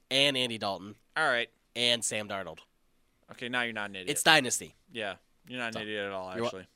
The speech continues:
Speaker 1: okay.
Speaker 2: I take
Speaker 1: Thank you.
Speaker 2: that back.
Speaker 1: Thank you.
Speaker 2: Strictly in that sense.
Speaker 1: Okay. Raiders, Broncos.
Speaker 2: Broncos.
Speaker 1: Yeah.
Speaker 2: Case Keenum gutted out a win against Seattle.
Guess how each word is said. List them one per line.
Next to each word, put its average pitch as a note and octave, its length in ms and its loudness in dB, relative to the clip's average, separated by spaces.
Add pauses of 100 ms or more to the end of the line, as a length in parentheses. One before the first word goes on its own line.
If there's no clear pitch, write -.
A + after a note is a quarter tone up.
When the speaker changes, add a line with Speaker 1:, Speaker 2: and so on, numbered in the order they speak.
(100)
Speaker 1:
okay. G#2 180 -8 (220)
Speaker 2:
I - 100 -20
take - 80 -18
Speaker 1:
Thank A3 180 0
you. - 40 -4
Speaker 2:
that - 80 -8
back. - 300 -20
Speaker 1:
Thank B3 200 0
you. - 80 -18 (380)
Speaker 2:
Strictly C3 380 -6
in A2+ 60 -6
that G2 140 -8
sense. - 360 -14
Speaker 1:
Okay. F#2+ 200 -6 (2500)
Raiders, C#3+ 420 4
Broncos. F#2 680 -4 (760)
Speaker 2:
Broncos. - 360 -10 (120)
Speaker 1:
Yeah. F#2 140 -6 (1600)
Speaker 2:
Case D#3 180 -4
Keenum D3 380 -2
gutted C#3 340 4
out A#2 140 4
a A2 40 -2
win A2 200 -6
against G2 260 -8
Seattle. F2+ 400 -8